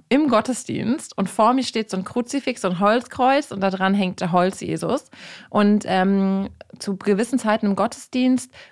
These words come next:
blicke ich genau auf das Kreuz und blicke genau, also meine Körpergröße, meine Augen sind genau auf der Höhe von Jesu Gesicht, also so ein kleines,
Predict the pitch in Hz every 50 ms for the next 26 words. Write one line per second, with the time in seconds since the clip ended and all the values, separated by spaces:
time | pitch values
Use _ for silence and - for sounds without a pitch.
0 | _ _ 208 240 - 277 247 - - 208 196 190 196 226 254 247 - 233 - -
1 | - - - - - 196 214 262 302 - - 214 190 185 226 247 - - 226 -
2 | - 214 208 208 214 240 285 294 214 202 240 294 415 - _ - _ _ _ -
3 | 202 196 208 208 208 208 208 214 226 - 254 254 277 277 - 247 226 220 - 190
4 | 202 233 277 294 - - 220 220 220 202 196 - - - 196 226 262 277 269 226
5 | 214 226 - 202 214 202 208 240 277 277 277 - - 240 214 226 196 214 233 -
6 | - 220 214 202 180 196 208 226 269 226 240 226 220 262 190 170 175 180 202 -
7 | - - 190 202 220 190 190 202 202 - 220 185 185 202 214 214 208 226 226 -
8 | - -